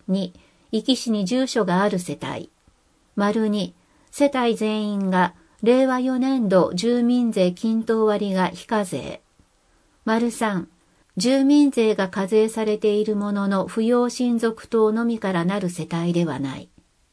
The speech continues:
対象世帯は確認書の提出が必要です。未申告や令和四年一月二日以降に転入した方がいる場合は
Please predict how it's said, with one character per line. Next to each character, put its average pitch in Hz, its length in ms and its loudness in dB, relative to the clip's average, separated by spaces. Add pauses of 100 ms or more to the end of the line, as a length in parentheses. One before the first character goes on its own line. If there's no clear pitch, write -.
(960)
対 254 220 0
象 277 220 0
世 285 220 0
帯 208 220 0
は 151 240 -2 (240)
確 226 260 -2
認 240 220 2
書 240 160 -2
の 220 80 -2
提 214 280 -2
出 208 200 -10
が 190 140 -2
必 - 280 -6
要 165 200 0
で 156 160 -4
す。 - 260 -12 (800)
未 240 180 2
申 285 280 2
告 220 280 0
や 156 260 0 (300)
令 233 240 6
和 240 160 2
四 233 160 2
年 220 300 -2
一 214 260 -4
月 254 300 -2
二 - 240 -12
日 254 160 0
以 262 80 -4
降 254 240 2
に 208 100 0
転 214 240 -4
入 220 260 0
し 214 100 -10
た 214 120 -4
方 208 240 -2
が 202 120 0
い 202 140 0
る 196 140 -2
場 185 200 2
合 180 180 2
は 170 200 2